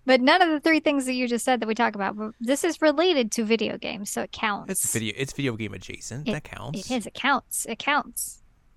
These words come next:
Speaker 2: Yeah.
Speaker 1: I really, I, I think we should do a ninety-three podcast.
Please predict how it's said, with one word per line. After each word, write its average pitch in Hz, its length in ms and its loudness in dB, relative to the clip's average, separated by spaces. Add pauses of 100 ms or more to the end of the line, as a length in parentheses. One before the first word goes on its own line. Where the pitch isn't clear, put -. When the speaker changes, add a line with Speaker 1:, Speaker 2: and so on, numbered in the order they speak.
(300)
Speaker 2:
Yeah. 233 220 -6 (340)
Speaker 1:
I 208 120 -2
really, 226 520 2
I, 226 220 0 (100)
I 233 140 0
think - 260 -6
we 226 80 2
should 208 240 -4
do 208 140 -6
a 202 40 -4
ninety-three 202 800 -4 (480)
podcast. 220 800 -6